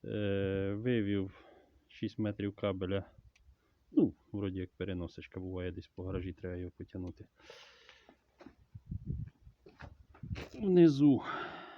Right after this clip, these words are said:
провода, маса, ще всяка гадость. Вверху, ну, маска, щоб не валялася по всьому гаражу, ще всяка мелоч. Кріплення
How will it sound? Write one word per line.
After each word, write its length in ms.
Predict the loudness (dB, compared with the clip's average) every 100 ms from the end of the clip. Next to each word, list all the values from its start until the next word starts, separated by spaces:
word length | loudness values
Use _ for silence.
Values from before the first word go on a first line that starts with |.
| -20 -20 _ -8
провода, 600 | -2 0 0 0 0 -2
маса, 440 | -2 -4 -6 -10
ще 220 | -10 -10
всяка 380 | -10 -12 -8 -6
гадость. 500 | -4 -6 -8 -14 _ _ _ -20 -20 -20 -20 -18 -10
Вверху, 760 | -6 -4 0 0 2 0 0 -2 -6 -10 -8 -6 -6 -4
ну, 80 | -2
маска, 460 | 0 0 -2 -8 -10
щоб 180 | -12 -10
не 60 | -6
валялася 440 | -4 -4 -6 -10
по 140 | -12 -14
всьому 240 | -10 -8
гаражу, 320 | -6 -6 -6 -10 _ -20
ще 240 | -12 -10
всяка 340 | -8 -8 -6
мелоч. 500 | -6 -6 -8 -12 -20 _ _ -20 _ _ _ _ _ _ _ -20 _ _
Кріплення 600 | -2 -2 -2 -2 -2